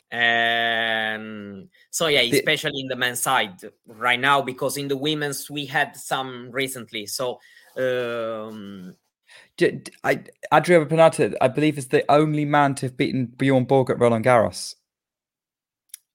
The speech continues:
Speaker 1: Uh, it can be.
Speaker 2: It's
Speaker 1: It
Speaker 2: him and
Speaker 1: can
Speaker 2: one.
Speaker 1: be.
Speaker 2: Yeah, I think he is. I think there's, there might be one other Roland Garros that Borg might have pulled out of. I don't know if he actually lost a match, but, um, bit like Nadal, essentially. Like,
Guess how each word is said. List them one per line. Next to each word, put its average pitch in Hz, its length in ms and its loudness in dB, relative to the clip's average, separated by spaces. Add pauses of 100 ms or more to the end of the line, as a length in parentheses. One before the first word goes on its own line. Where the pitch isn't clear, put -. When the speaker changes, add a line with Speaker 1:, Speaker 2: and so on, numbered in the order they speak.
(120)
Speaker 1:
Uh, 135 800 0
it 202 340 -10
can 254 260 -8
be. 104 280 -6
Speaker 2:
It's - 180 -6
Speaker 1:
It 156 220 -8
Speaker 2:
him 151 100 -2
and 143 180 -4
Speaker 1:
can 135 80 -2
Speaker 2:
one. 143 300 0 (240)
Speaker 1:
be. 101 120 -8 (200)
Speaker 2:
Yeah, 151 460 4
I 143 60 -4
think 143 240 -4
he 156 160 4
is. 135 100 4
I 131 80 4
think - 500 -2
there's, 147 260 4
there 156 120 6
might 151 200 6
be 156 60 2
one 135 720 0 (100)
other 131 220 4
Roland 120 240 2
Garros 123 200 2
that - 160 -10
Borg 117 280 2
might 120 120 2
have 104 100 -4
pulled 120 240 0
out 117 140 6
of. 117 100 -2
I 110 60 2
don't 107 180 2
know 117 60 -2
if 120 80 -4
he 127 80 0
actually 120 240 -2
lost 113 280 0
a 113 40 -4
match, 113 580 -2
but, - 260 -2 (640)
um, 104 420 2 (120)
bit 147 140 6
like 131 160 6
Nadal, 110 500 6 (100)
essentially. 101 480 2
Like, 104 340 4